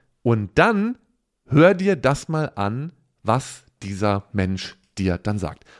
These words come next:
Und vielleicht kommt dann nochmal, mir ist wichtig, dass das alles hier in diesem Raum bleibt. Ja, ihr Lieben, das kenne ich aus ganz vielen Einzelcoachings, die ich gebe, wo natürlich klar ist, es ist ein geschützter Raum,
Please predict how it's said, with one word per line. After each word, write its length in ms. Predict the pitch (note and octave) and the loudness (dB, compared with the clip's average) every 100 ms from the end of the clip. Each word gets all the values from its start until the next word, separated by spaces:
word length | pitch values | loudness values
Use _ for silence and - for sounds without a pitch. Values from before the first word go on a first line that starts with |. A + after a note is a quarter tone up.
| - | -10
Und 140 | B2+ | -8
vielleicht 580 | - D3+ E3 A3+ A#3+ - _ - | -2 2 4 4 2 -10 _ -4
kommt 260 | F#3 G3 | -2 0
dann 120 | E3 | -2
nochmal, 260 | D3+ C#3 D3 | -2 -2 -2
mir 140 | B2 | -2
ist 180 | G#2+ - | -4 -4
wichtig, 260 | D3+ - C3+ | -8 -8 -8
dass 140 | B2+ | -6
das 140 | A#2+ - | -8 -6
alles 320 | - A#2+ - | -2 -2 -4
hier 320 | A#2 A2+ - | 0 0 2
in 140 | A2 | 0
diesem 240 | G#2+ G#2+ G#2+ | 0 -4 -4
Raum 300 | G#2 D3 F3 | 2 4 4
bleibt. 420 | G#2 E2+ E2 - - _ _ _ _ _ | 2 0 -4 -12 -20 _ _ _ _ _
Ja, 500 | D#2+ E2 E2 A2+ E3 _ _ - | -8 -6 -4 -6 -8 _ _ -12
ihr 100 | G#2 | -6
Lieben, 240 | A#2 F#2+ | -4 0
das 220 | A#2 C3 | 0 0
kenne 160 | - B2+ | 0 -2
ich 120 | B2 | -2
aus 160 | F2+ - | -6 0
ganz 240 | A#2 D3+ | 0 0
vielen 260 | - B2 G#2+ | -2 -2 0
Einzelcoachings, 720 | F#2 G#2 G#2+ - E2+ F2 E2+ | -2 -2 -4 -2 -2 -4 -6
die 120 | E2+ | -6
ich 120 | - | -6
gebe, 380 | - E2 F2 C3+ - - - - _ _ - | -4 0 2 2 -2 -18 -20 -20 _ _ -2
wo 100 | A2+ | 2
natürlich 440 | A#2+ - G#3 - | 2 0 -2 -2
klar 260 | - G2 - | -2 -2 -2
ist, 160 | E2+ | -6
es 60 | G2 | -6
ist 120 | G#2+ | -4
ein 120 | A#2 | -4
geschützter 400 | A#2 - - - | -2 -4 -2 -2
Raum, 320 | A#2 A2+ A#2+ | 2 2 0